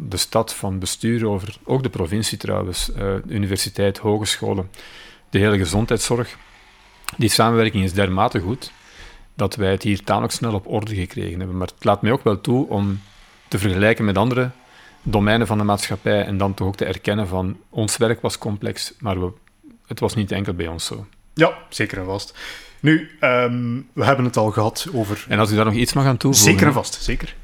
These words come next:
Speaker 1: Ik vraag mij af wat het meest complexe is. Rector zijn in zo'n situatie van een bijzonder goed georganiseerde universiteit.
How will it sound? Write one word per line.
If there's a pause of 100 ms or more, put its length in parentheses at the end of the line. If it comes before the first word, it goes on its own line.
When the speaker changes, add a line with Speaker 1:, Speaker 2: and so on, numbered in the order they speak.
(960)
Speaker 1:
Ik
vraag
mij
af
wat
het (120)
meest
complexe
is. (1080)
Rector
zijn
in
zo'n
situatie
van
een
bijzonder
goed
georganiseerde
universiteit.